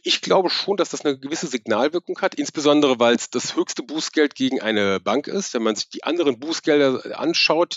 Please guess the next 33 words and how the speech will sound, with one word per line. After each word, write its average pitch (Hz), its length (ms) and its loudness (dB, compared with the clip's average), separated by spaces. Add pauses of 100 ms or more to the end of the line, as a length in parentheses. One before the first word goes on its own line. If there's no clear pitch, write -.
die 151 80 -12
von 160 320 2 (960)
Landesdatenschutzbehörden 143 1000 0
verhängt 139 320 0
wurden, 147 400 0
betrifft - 340 -8
es - 200 -10 (440)
auch 110 200 -4
Unternehmen 127 420 2
anderer 120 340 2
Größenordnung, 101 760 0
beispielsweise 92 480 -4
Volkswagen 98 680 -2
oder 98 200 -2
Vattenfall 101 600 0
oder 107 200 -2
halt 104 140 0
Facebook, 120 440 0
das 110 140 -2
kennt 117 180 -2
man 107 80 -2
ja 92 100 -2
auch. 104 280 -2
Aber 120 260 4 (680)
dass 131 280 -2
es 147 140 -4
da 117 160 2
so 127 80 2
eine 120 120 2 (140)
Volksbank 170 440 0
trifft - 240 -2
mit 113 100 -8
neunhunderttausend, 143 840 2